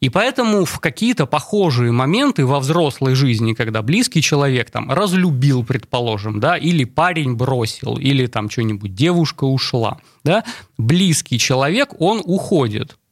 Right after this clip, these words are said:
Ну и потом в скобочках скажем, что все люди смертны, кстати, да. Вот, близкий человек уходит. И если у меня нет опыта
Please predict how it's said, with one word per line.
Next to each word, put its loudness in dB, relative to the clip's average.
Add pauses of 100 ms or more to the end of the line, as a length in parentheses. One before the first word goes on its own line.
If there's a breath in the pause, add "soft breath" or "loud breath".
(140)
Ну 2
и 4
потом 0
в -4
скобочках -2
скажем, 0
что -4
все 0
люди 2
смертны, 0
кстати, -12
да. 0 (560 loud breath)
Вот, 0
близкий 2
человек 0
уходит. -2 (1300 loud breath)
И 4
если 2
у 4
меня 4
нет 0
опыта 0